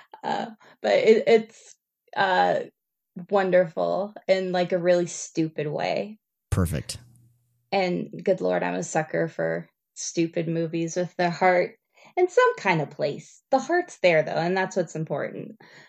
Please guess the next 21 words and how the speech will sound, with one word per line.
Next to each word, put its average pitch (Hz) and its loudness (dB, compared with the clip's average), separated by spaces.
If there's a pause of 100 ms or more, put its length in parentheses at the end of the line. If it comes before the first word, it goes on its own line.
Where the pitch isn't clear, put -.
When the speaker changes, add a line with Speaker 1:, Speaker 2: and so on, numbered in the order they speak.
Speaker 2:
Yeah. 139 2 (180)
Speaker 1:
<laughs> 214 -8 (1500)
Yeah, 381 4
why 240 0
not? 214 -4 (1080)
And, 247 6
uh, 220 6
Kino 339 8
had 202 6
a 190 6
sale 185 4
recently, 196 0
although 320 4
it - 4
kinda 403 2
seems 339 0
like 311 0
they 202 4
always 214 2
have 269 -4
sales. 302 -4